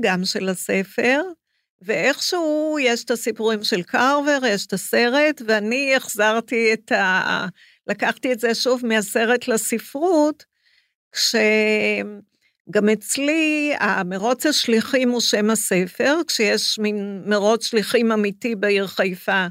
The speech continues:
שאני המצאתי, אבל גם סיפור מעביר לסיפור.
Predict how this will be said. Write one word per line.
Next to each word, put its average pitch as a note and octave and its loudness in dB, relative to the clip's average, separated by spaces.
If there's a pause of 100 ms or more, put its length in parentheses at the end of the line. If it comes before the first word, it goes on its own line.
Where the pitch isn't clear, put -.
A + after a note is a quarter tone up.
(380)
שאני G#3 2
המצאתי, G3 -2 (680)
אבל G#3 0
גם A3 2
סיפור E4 0
מעביר A3+ 2
לסיפור. G#3+ 2